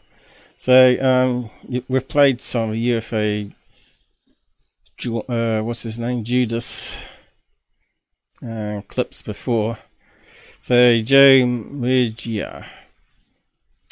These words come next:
um, talking about this Dave, Dave guy, David.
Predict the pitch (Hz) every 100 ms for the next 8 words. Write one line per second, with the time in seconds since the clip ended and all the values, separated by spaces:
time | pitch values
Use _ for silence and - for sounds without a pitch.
0 | - - 117 110 110 104 104 101 104 -
1 | _ - 110 113 110 104 104 - - 107
2 | - - 113 113 - - 113 110 110 101
3 | 101 113 135 - 92 101 107 107 120 -